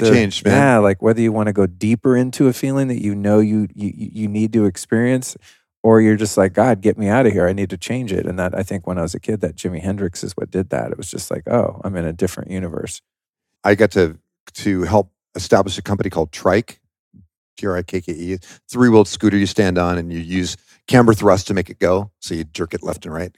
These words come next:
Speaker 2: make it go. And I used to live right above the Columbia River. So I had this, this little house, and I had to, and you'd go down, and it was a, about a half mile down to the river or quarter mile down to the river. And so I would put on Dirty Vegas. Like, I had this very specific list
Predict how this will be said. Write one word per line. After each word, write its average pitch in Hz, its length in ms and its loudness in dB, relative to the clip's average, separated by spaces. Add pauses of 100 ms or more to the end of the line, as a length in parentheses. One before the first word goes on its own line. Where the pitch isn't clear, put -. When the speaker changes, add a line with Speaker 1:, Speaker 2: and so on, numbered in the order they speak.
Speaker 2:
make 82 280 -12
it - 20 -8
go. 80 140 -8 (420)
And 104 220 4
I 98 100 4
used 107 200 4
to 107 60 4
live 98 200 6
right 98 100 6
above 92 160 4
the 90 80 -2
Columbia 87 320 -2
River. 80 380 -4 (420)
So - 140 -4
I 82 60 0
had 85 120 -2
this, - 300 -8
this - 380 -12
little 101 200 2
house, 85 460 -2 (380)
and 95 120 0
I 92 40 4
had 92 160 4
to, 85 200 -8
and 98 120 -2
you'd 90 180 -2
go 104 160 8
down, 95 320 4
and 87 80 -4
it 87 40 -6
was 85 180 -4
a, 85 60 2 (120)
about 90 240 2
a 85 240 -2
half 113 240 0
mile 85 160 2
down 82 160 -4
to 78 80 -10
the 78 60 -10
river 78 400 -6 (160)
or 110 80 -6
quarter 135 180 6
mile 92 180 6
down 78 120 -2
to 78 60 -6
the 76 60 -6
river. 76 240 -8 (500)
And 107 200 4
so 98 300 8
I 92 180 4
would 101 140 4
put 113 160 0
on 90 280 -2
Dirty 117 260 2
Vegas. 98 460 0 (160)
Like, 131 120 4
I 135 80 6
had 143 240 4
this 127 300 2 (360)
very 147 320 6
specific - 680 -2
list 113 460 0